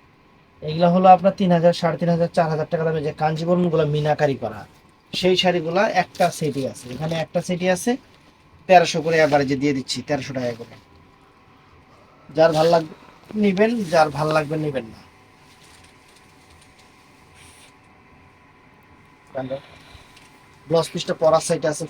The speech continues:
খুবই কোয়ালিটি সব। কাঞ্জিবরম মিনাকারি করা, আঁচলে টার্সেল আছে, ব্লাউজ পিসটা পরার সাইডে। এটা কালারটা সুন্দর কালার।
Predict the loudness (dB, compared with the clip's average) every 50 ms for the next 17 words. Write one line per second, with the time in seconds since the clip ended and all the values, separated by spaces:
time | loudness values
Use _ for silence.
0 | -12 -10 -6 -6 -6 0 2 4 4 4 2 -2 -8 -10 -12 -14 -18 -20 -20 -20
1 | -20 -20 -20 _ _ _ _ _ _ _ _ 0 0 0 0 -2 0 2 2 2
2 | 2 2 -2 -4 -6 -8 -12 -18 -20 -20 _ -20 -20 -16 -10 -6 -4 0 2 2
3 | 2 2 2 -2 -2 -4 -6 -8 -8 -10 -12 -20 _ _ _ _ _ _ _ _
4 | _ _ _ -20 -20 _ _ -10 -10 -6 -4 -4 -4 -4 -4 -6 -6 -6 -4 -2
5 | -2 -2 -2 -2 -2 -4 -2 -2 -2 -4 -4 -6 -10 -8 -8 -6 0 4 6 6
6 | 6 6 4 0 -4 -2 -2 -2 -2 -2 -4 -4 0 0 0 0 -2 -4 -8 -8
7 | -6 -6 -4 -4 -4 -4 -4 -6 -6 -8